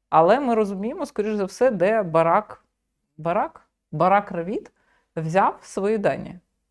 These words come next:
Так от, знову ж таки, повертаємося до технології. Путін хоче, щоб на виборах перемогла маріонетка. Да, це очевидно, ми всі знаємо, що хоче.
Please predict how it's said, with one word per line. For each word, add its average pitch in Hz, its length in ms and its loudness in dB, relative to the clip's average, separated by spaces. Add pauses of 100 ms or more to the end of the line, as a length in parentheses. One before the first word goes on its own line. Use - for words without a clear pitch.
(500)
Так 254 180 -2
от, - 300 2 (560)
знову 202 360 -2
ж 165 120 -8
таки, - 340 -14 (460)
повертаємося 294 840 4
до 220 380 0
технології. 175 880 -6 (1080)
Путін 285 540 2 (140)
хоче, 294 480 -2
щоб 185 220 -4
на 190 100 2
виборах 196 400 0
перемогла 170 560 -2
маріонетка. 160 580 -8
Да, 320 540 6 (340)
це - 160 4
очевидно, 269 760 -2
ми 185 160 -2
всі 277 260 -4
знаємо, 262 480 -2
що 254 140 -6
хоче. 185 500 0